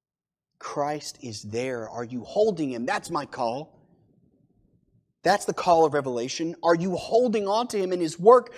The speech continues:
Are you continuing to improve your heart through Christ alone by his grace?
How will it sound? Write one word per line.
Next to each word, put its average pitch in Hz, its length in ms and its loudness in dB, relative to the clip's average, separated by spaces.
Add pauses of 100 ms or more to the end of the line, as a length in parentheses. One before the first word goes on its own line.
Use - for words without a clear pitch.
(160)
Are 185 60 6
you 190 120 0
continuing 247 540 0
to 202 120 2
improve 240 960 4 (380)
your 208 140 6
heart 240 340 0
through 226 140 0
Christ 262 420 4
alone 254 360 4
by 208 160 4
his 254 240 0
grace? 269 640 0